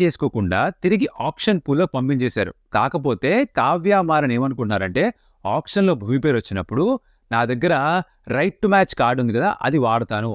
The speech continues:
అంటే ఇప్పుడు ఎవరో ఒక టీం, వేరే వాళ్ళు ఎవరో బిడ్ చేస్తారు. For example, భువి అంటే చాలా ఇష్టమైన, ఆ, టీం ఏంటి? పంజాబ్ కింగ్స్ అనుకుందాం. వాళ్ళకి బౌలర్స్ బాగా కావాలి కదా. పంజాబ్ కింగ్స్ వాళ్ళు వచ్చి, "భువనేశ్వర్ కుమార్ మాకు కావాలని" చెప్పేసి ఒక తొమ్మిది కోట్ల దాకా బిడ్ చేసి, "ఆ, నైన్ క్రోర్స్ భువనేశ్వర్ కుమార్ మాదే" అని చెప్పేస్తారా?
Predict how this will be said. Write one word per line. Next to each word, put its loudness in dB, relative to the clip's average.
అంటే -4
ఇప్పుడు 0
ఎవరో 2
ఒక 0
టీం, 2
వేరే 2
వాళ్ళు 0
ఎవరో 0
బిడ్ -2
చేస్తారు. 2
For 0
example, 2
భువి 2
అంటే 2
చాలా 0
ఇష్టమైన, 0
ఆ, -2
టీం 4
ఏంటి? 2
పంజాబ్ 0
కింగ్స్ 0
అనుకుందాం. 0
వాళ్ళకి 2
బౌలర్స్ 0
బాగా 2
కావాలి 2
కదా. 0
పంజాబ్ 2
కింగ్స్ 0
వాళ్ళు 0
వచ్చి, 0
"భువనేశ్వర్ 0
కుమార్ 0
మాకు 0
కావాలని" 0
చెప్పేసి -2
ఒక 0
తొమ్మిది 0
కోట్ల -2
దాకా 0
బిడ్ -6
చేసి, 2
"ఆ, 0
నైన్ 0
క్రోర్స్ 0
భువనేశ్వర్ -2
కుమార్ -2
మాదే" 0
అని -2
చెప్పేస్తారా? -2